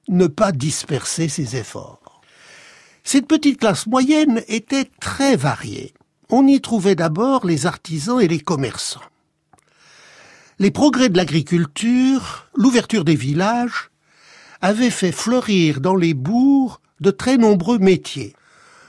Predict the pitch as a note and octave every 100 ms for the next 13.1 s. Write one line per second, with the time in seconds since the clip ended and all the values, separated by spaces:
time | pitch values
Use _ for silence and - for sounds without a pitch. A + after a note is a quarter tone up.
0 | - D#3 G3 - B3+ C#4 C#4+ - _ G3
1 | G3 F#3+ D#3 G#3 F#3 E3+ C#3+ F3+ A#3+ C4+
2 | - F2+ - _ _ _ _ - - G3
3 | F3+ G#3+ A3+ A3+ D3 E3+ C#3+ E3 E3+ -
4 | - - _ _ _ G#3 G3+ A#3 C4 C#4
5 | - - F#3+ A#3 F#3 F3+ - A3 E3+ D3
6 | A#2+ - - _ _ _ - - - _
7 | C4+ C#4 B3 - D#3 B2 A2+ - _ -
8 | G#3 C#4 D4 - - - - F3 G#3 A#3+
9 | - A#3 G3 - G3 F#3 G3+ A#3+ C#4 -
10 | D#3+ D#3 A3+ - E3 D3+ - - E3 -
11 | _ _ _ _ _ - - _ _ -
12 | C4 G3+ A#3 D3 - D3 C#3+ - A3 B3+
13 | E4